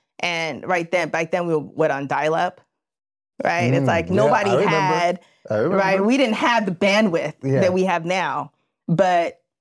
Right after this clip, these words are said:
Speaker 1: imagine if the banks weren't ready
Speaker 2: Yeah.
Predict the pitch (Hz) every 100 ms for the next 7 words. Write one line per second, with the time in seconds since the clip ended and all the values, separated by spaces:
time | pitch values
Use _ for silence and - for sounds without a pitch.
0 | - 208 202 233 269 262 233 190 190 196
1 | 196 - - - _ _ _ _ 190 190
2 | 170 202 - - _ _ _ - 82